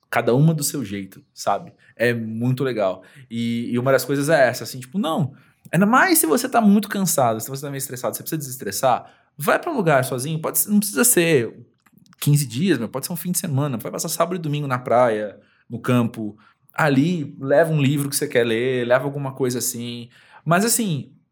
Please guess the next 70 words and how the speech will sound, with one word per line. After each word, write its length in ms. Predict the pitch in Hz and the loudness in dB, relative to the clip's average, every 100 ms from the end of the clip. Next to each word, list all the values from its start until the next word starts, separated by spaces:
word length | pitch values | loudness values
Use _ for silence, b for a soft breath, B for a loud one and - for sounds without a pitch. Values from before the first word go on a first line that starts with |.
| _ _ | _ _
é 120 | 139 156 | 4 6
a 80 | |
hora 340 | 160 156 180 196 | 6 6 6 4
de 120 | 185 | 0
você 200 | 180 180 | -2 0
respeitar 340 | 180 175 165 180 | 0 0 -2 -2
o 40 | |
seu 160 | - 202 | -2 -8
tempo, 440 | 185 170 208 131 | -6 -4 -4 -8
porque 300 | - 120 135 | -12 -6 -2
no, 160 | 139 135 | -2 -4
no 220 | - 147 | -6 -4
dia 180 | 135 165 | 2 2
a 40 | |
dia 140 | 139 160 | 2 0
você 80 | 190 | -2
tá 80 | |
seguindo 340 | 185 180 185 190 | -4 -2 0 2
outros 200 | 196 - | 2 2
relógios. 480 | 147 107 95 - - b b b | 2 0 -2 -12 -20 b b b
Mas 160 | 147 151 | -2 0
aí 60 | 185 | 0
você 100 | 196 | 0
segue 180 | 196 190 | -2 0
só 140 | 214 | -2
o 40 | 226 | -2
seu, 340 | - 208 185 | -2 -2 0
cara. 220 | 185 131 | 0 -2
Você 100 | 135 | -4
tá 80 | 165 | -10
de 120 | 165 | -10
férias, 840 | - - - 165 165 156 113 113 127 | -10 -4 0 2 2 2 0 -2 -10
um 140 | 143 | -6
sábado, 600 | - 151 135 147 127 123 | 0 4 4 2 -4 -6
um 80 | 127 | -6
domingo, 380 | 131 127 139 131 | -6 -6 -6 -4
num 60 | |
lugar 180 | 127 127 | 0 2
legal. 600 | 131 117 123 127 123 120 B B B 131 | 2 0 4 6 4 0 B B B 2
E 100 | 135 | 4
aí 120 | 139 | 4
você 340 | 143 147 160 | 0 -2 -4
come 220 | 156 156 147 | -4 -4 -4
a 60 | |
hora 80 | 139 | -6
que 60 | - | -8
você 80 | 131 | -8
quer 100 | 123 | -10
comer, 300 | 143 139 131 | -8 -10 -10
você 100 | 135 | -6
dorme 240 | 117 117 | -4 -4
a 40 | 113 | -8
hora 60 | |
que 60 | 113 | -12
você 60 | |
quer 80 | 107 | -14
dormir, 420 | 107 104 104 101 | -10 -8 -8 -8
você 180 | 98 110 | -12 -14
f-, 320 | - - - _ 131 | -16 -20 -20 _ -2
lê 160 | 131 | 0
o 60 | 131 | 0
livro, 540 | 123 120 107 110 107 | -2 -6 -6 -8 -6
aí 100 | 104 | -6
você 140 | 107 120 | -6 -6
não 80 | 127 | -6
precisa 220 | 139 147 | -8 -8
fazer 140 | 123 | -10
tal 140 | 117 113 | -10 -12
coisa 180 | 117 | -12
agora. 640 | 110 107 107 101 98 95 | -8 -4 -2 -2 -8 -14